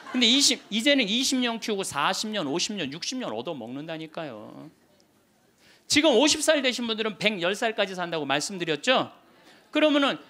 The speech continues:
지금 오십 살 된 분들 백열 살까지 살면은요, 육십 살서부터 자식 기대고 산다면은요, 몇 년 얻어먹는 거야? 오십 년 얻어먹는, 오십 년. 지금 사십 살들은요, 백이십 살까지 사는 거야.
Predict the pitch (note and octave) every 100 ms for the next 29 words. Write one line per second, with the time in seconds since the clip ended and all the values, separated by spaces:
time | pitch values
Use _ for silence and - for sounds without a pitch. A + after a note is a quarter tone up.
0 | _ - D4 D4+ A#3 A3+ C4+ C#4 C4+ B3
1 | A#3 A3 G#3+ G#3 - G3+ A3 D3+ F#3 F#3+
2 | G#3 G3+ F3 F3 D#3 D3+ D3 C#3+ F#3 B3+
3 | F3+ - - - - F3 D4 - D#4 C4+
4 | B3+ A#3 G3+ G3+ A3 F3 - E3 F3 -
5 | - D#3+ F#3 F#3 C#3 C#3 D3 C#3+ C3+ D3
6 | A3 G#3+ - _ _ - D#3+ G#3+ B3+ F#3+
7 | D3 C3+ B2 A#2+ A2+ A#2+ _ - E3 A#3
8 | C4 C#4 D#4+ D4+ B2 F3 F3 D3+ C3+ C#3
9 | E3 F#3+ F#3+ D#3+ C#3 D3+ - - - -
10 | - B3+ D4 - F#3+ B3+ D4 - C4+ A#3
11 | A3 G#3+ A#3 B3 C#3 - - F#3+ E3+ A3
12 | B3+ - A3+ A3 D3+ C#3 B2 C3 D3+ C3
13 | A#2